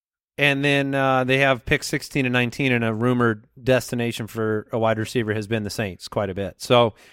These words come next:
you know, I'm not excited about that destination for Jarvis Landry. It seems like the sunsetting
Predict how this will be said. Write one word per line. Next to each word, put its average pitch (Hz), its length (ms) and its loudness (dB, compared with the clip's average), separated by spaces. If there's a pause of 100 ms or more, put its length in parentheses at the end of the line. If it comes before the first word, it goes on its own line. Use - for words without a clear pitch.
(500)
you 120 420 0
know, 139 140 8
I'm 147 80 4
not 151 160 6
excited 120 480 4
about 107 240 2
that 104 160 0
destination 101 540 -4
for 98 80 -10
Jarvis 98 340 -4
Landry. 98 320 -4
It 127 140 0
seems 156 260 0
like 139 180 6
the 127 120 0
sunsetting 123 880 0